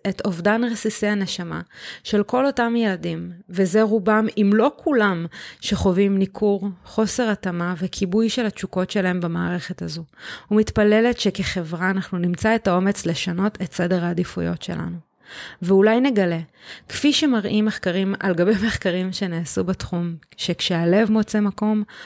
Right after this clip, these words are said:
המוח פנוי ללמוד. ועוד מילה קטנה. אם אתם שומעים או שומעות אותי עכשיו ואתם חווים מצוקה,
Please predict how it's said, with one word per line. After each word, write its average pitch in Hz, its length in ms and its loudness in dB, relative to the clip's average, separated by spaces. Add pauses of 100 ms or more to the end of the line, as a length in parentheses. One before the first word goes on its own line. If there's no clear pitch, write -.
(180)
המוח 180 640 2
פנוי 170 360 -2
ללמוד. 160 460 -6 (920)
ועוד 254 220 2
מילה 220 200 2
קטנה. 165 360 -8 (840)
אם 220 120 6
אתם 220 200 4
שומעים 254 640 2
או 233 60 -4
שומעות 196 380 0
אותי 196 180 -2
עכשיו 170 400 -4
ואתם 180 280 -2
חווים 202 340 2
מצוקה, 202 380 -6